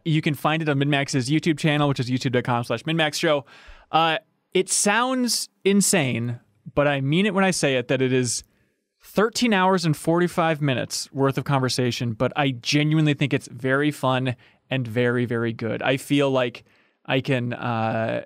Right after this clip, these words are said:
hang my hat on the official idea that this is the best, most thorough discussion about Final Fantasy seven Remake on the internet.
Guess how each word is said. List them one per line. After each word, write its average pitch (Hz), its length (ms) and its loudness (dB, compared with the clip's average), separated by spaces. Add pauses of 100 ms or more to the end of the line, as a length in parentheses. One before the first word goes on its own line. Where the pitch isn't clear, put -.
hang 165 320 0
my 156 180 0
hat 131 480 -4
on 127 140 -4
the 120 340 -2
official 131 640 0
idea 120 520 0
that 117 260 -6
this 127 220 -4
is 117 120 -4
the 120 120 -4
best, 120 340 0
most 120 180 -6
thorough 120 200 0
discussion 117 420 -4
about 117 240 -4
Final 120 160 -2
Fantasy 110 200 -6
seven 117 180 -8
Remake 117 320 -8
on 107 100 -10
the 117 80 -10
internet. - 320 -12